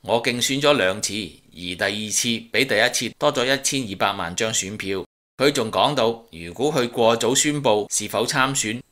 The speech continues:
對籌款同埋好多其他事情影響會好大。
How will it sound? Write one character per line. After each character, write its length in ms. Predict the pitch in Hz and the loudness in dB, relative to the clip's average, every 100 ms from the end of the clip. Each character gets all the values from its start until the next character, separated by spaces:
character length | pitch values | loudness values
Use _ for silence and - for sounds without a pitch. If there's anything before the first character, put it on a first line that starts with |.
| - | -2
對 160 | 135 | 0
籌 220 | 135 101 85 | 2 0 0
款 180 | 135 151 | 0 0
同 140 | 110 | 0
埋 160 | 87 80 | 0 -2
好 240 | 107 135 | -2 2
多 140 | 170 156 | 2 0
其 220 | 110 80 | -4 -6
他 220 | - 123 | -2 0
事 140 | 135 104 | 0 -2
情 200 | 82 71 | -6 -8
影 200 | 82 113 | -10 -4
響 200 | 113 113 | -4 -2
會 160 | 95 90 | -4 -6
好 140 | 90 | -6
大。 240 | - 78 | -4 -4